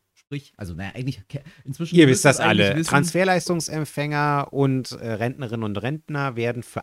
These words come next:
Speaker 2: einen Hund auf Antrag, äh, befreit von der Hundesteuer. Und darüber hinaus, äh, ist es so, dass wenn ihr einen Hund aus dem Lichtenberger Tierheim zum Beispiel holt,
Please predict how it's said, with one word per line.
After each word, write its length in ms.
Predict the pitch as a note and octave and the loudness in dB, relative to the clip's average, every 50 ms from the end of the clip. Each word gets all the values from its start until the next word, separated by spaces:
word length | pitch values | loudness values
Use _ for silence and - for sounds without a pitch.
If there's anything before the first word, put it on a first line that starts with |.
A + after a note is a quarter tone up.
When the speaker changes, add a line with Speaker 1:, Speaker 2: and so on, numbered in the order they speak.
| - _ | -12 _
Speaker 2:
einen 560 | - A#2+ C#3 D#3+ E3+ E3+ E3 D#3 D3+ C3+ A2+ | -2 -2 -2 0 -2 -2 -2 -2 -2 -4 -4
Hund 320 | A#2+ C3+ C#3 D3 C#3+ - - | -4 -4 -4 -4 -8 -8 -10
auf 200 | G#2+ G2+ - - | -8 -8 -8 -10
Antrag, 640 | G#2 A2+ B2+ B2 - - - A2 G#2+ G#2+ G2+ - | -10 -12 -12 -12 -14 -14 -10 -8 -8 -8 -10 -12
äh, 380 | - - G#2 G#2 G#2 G#2 G2+ G2+ - _ _ - - _ - - _ _ _ | -12 -8 -8 -6 -6 -6 -6 -8 -12 _ _ -20 -20 _ -20 -20 _ _ _
befreit 360 | F#2+ - - A#2+ D#3 G3 G3 | -14 -6 0 2 2 2 2
von 160 | - F3+ E3+ | 0 -2 0
der 120 | D#3+ D#3 C#3 | 0 0 0
Hundesteuer. 800 | C#3+ D#3 D3+ D3+ D3 - - - C3 C3 C3 B2+ B2 B2+ B2 - | 0 -2 -2 -2 -4 -6 -4 -4 -2 0 0 0 0 0 0 0
Und 360 | A#2+ B2 B2 A2+ - - - | 0 0 0 -2 -6 -6 -4
darüber 300 | A2 G2+ G#2+ A#2 G#2 G#2 | -4 -2 -2 -2 -2 -4
hinaus, 720 | G#2 G#2+ G2+ F#2+ F2+ F#2+ G#2+ A#2 A#2+ A#2 - - - - _ - - - | -4 -4 -6 -4 -4 -2 0 0 -2 -2 -4 -10 -12 -16 _ -20 -20 -14
äh, 180 | - A2 A2+ - | -10 -8 -8 -8
ist 140 | - G#2+ | -8 -8
es 140 | A2+ A2 - | -8 -8 -6
so, 140 | - A2+ A2+ | -6 -6 -4
dass 200 | G#2 G#2 - - | -4 -6 -6 -6
wenn 160 | G#2 G#2+ A#2+ | -8 -8 -8
ihr 140 | - - A2 | -8 -10 -10
einen 180 | G#2 G2+ F2+ F2+ | -10 -10 -8 -4
Hund 240 | A#2 D3+ E3 - | -4 -4 -4 -4
aus 200 | - A2 A2+ - | -8 -10 -10 -10
dem 140 | - A2 G#2 | -8 -10 -8
Lichtenberger 480 | G#2+ A#2 - _ A2 F2+ F2 E2 F2 F2 | -8 -10 -12 _ -12 -12 -10 -12 -12 -14
Tierheim 380 | - - F3+ D3 D3 D3+ C#3+ | -10 -8 -6 -6 -6 -6 -8
zum 140 | B2+ - C3 | -8 -10 -10
Beispiel 380 | A#2+ A#2+ A#2 - _ - A#2 F#2 | -8 -8 -10 -10 _ -10 -10 -6
holt, 320 | G2+ G#2+ G#2 G2+ G2 - | -2 -2 0 -2 -2 -6